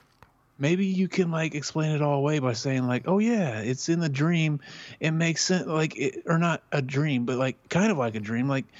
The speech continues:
th-, things happen in dreams that don't make sense, and you don't question them while they're happening. And then when you wake up, it's like,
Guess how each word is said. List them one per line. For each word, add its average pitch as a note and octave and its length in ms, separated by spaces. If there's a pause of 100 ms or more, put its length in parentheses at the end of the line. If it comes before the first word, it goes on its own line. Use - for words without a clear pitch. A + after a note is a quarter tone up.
(260)
th-, - 220
things E3+ 280
happen D3 300
in B2 120
dreams A#2 440
that A#2+ 100
don't A#2+ 200
make A2+ 180
sense, B2 300
and A#2+ 100
you A#2 80
don't A#2+ 160
question A2+ 400
them A#2+ 140
while A2+ 260
they're A2+ 160
happening. B2 420 (460)
And C3 80
then C#3 80
when C3+ 80
you B2 80
wake B2+ 240
up, B2 160
it's B2 100
like, A#2 180